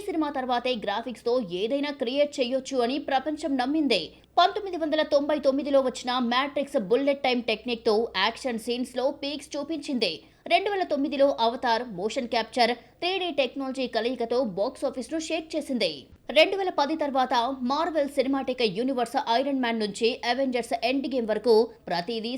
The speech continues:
సీజీఐ మాస్టర్ పీసులే. డిజిటల్ డీఏజింగ్, ఫోటో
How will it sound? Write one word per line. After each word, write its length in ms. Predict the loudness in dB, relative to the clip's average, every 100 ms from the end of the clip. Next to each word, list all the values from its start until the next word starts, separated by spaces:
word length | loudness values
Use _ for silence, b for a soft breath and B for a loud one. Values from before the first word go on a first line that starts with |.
| -4
సీజీఐ 460 | -2 -2 0 0 0 -2
మాస్టర్ 400 | -2 -2 -4 -4
పీసులే. 360 | -4 -4 -2 -2 -4 b b -2
డిజిటల్ 440 | 0 0 0 -2 -2 -2
డీఏజింగ్, 640 | -2 2 2 4 2 0 B _
ఫోటో 260 | 4 6